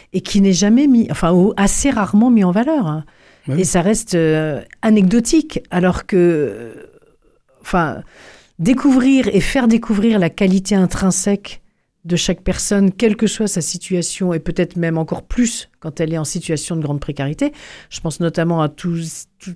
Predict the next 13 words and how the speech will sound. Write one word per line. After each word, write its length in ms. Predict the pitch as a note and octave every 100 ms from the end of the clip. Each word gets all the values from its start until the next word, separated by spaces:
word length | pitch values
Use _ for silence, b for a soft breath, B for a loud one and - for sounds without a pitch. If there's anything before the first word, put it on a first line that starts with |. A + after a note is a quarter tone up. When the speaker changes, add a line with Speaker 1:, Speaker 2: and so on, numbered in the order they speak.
| -
Speaker 1:
tous, 120 | -
tous 160 | - D#3+
ces 140 | -
migrants 440 | D#3+ F3 E3+ G3 G3+
qui 160 | -
peuvent 420 | D3+ F3+ E3+ D#3 -
arriver 520 | - F3 F#3 F3+ G3+ D3
avec 260 | C#3+ C#3+
une 140 | D3+ D3+
culture 480 | - E3 - F#3+ -
absolument 520 | - - E3 D#3+ D3
phénoménale, 720 | - E3 C#3+ C#3 F#3 C#4 B3 B B B B B -
mais 400 | D3 C#3+ -